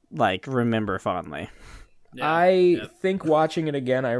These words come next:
Speaker 3: I remember all the Sam Jackson stuff fondly because he gives by far the best performance.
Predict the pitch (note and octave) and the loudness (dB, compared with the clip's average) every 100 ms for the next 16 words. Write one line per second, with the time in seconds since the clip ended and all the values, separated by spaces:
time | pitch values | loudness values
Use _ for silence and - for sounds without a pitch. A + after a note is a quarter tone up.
0 | A#2 - A#2+ C3 B2 A#2+ A#2+ B2 - A#2 | -4 -2 -2 0 -2 -2 -2 -2 0 0
1 | A#2 A#2 - A#2 G#2 G2 F2 F2 - D#3+ | 0 -4 -4 -4 -4 -8 -8 -10 -10 -12
2 | - F#3+ - G3 G3+ A3 A#3 C#3 A#2 A#2 | -6 -6 -6 -6 -4 -4 -4 -6 -6 -4
3 | A#2+ G#2+ A#2 A2+ G#2+ G2 A2+ - G2 G#2 | -4 -4 -4 -4 -4 -4 -4 -6 -6 -4
4 | G#2+ F#2+ - - G2+ - E2 B2+ F3 - | -6 -8 -10 -12 -14 -12 -10 -10 -10 -12